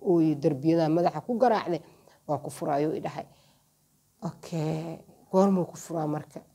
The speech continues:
"Akiid guriga markaa ku laabto," waxaan iri, "keliya calal aqali ilaa ay caawo waqti qaado, laakiin asaga wuxuu i dhahay, 'Go'aankayga waa gaari, waa gaari.'" "Guriga markaa ku laabatid," ay tiri, "yaa,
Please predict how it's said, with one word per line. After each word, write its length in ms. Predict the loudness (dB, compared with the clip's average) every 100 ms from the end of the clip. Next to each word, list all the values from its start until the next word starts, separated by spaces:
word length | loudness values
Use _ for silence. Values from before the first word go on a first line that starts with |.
| _ _ _
"Akiid 300 | -10 -4 -4 -2
guriga 220 | 0 4
markaa 300 | 2 2 -4
ku 140 | 0 4
laabto," 400 | 4 2 -4 -6 -6 _ _ _ _ _ _ _ _ _
waxaan 280 | -12 -4 -2 -2
iri, 140 | -4
"keliya 480 | 0 8 10 12 10 4 -10 _ _ 2
calal 220 | 4 4
aqali 360 | 0 -4 2 2
ilaa 300 | 2 0 0
ay 140 | -2 -6
caawo 360 | -2 0 4 2 0 -6 _ _ _
waqti 280 | -4 -4 -6 -8
qaado, 260 | -2 4 4
laakiin 340 | 4 0 -2 -6
asaga 260 | -4 -2
wuxuu 240 | -2 0 2
i 40 |
dhahay, 200 | 2 2
'Go'aankayga 560 | 2 2 2 4 4 6
waa 180 | 6
gaari, 280 | 4 0 0
waa 220 | 0 0
gaari.'" 380 | -2 0 0 0 -4 _ _ _ _ _ _
"Guriga 220 | 4 6
markaa 240 | 6 4 0
ku 120 | 2
laabatid," 380 | 4 4 2 8
ay 120 | 8
tiri, 220 | 8 2 0 -8 _ _ _
"yaa, 300 | 6 8 6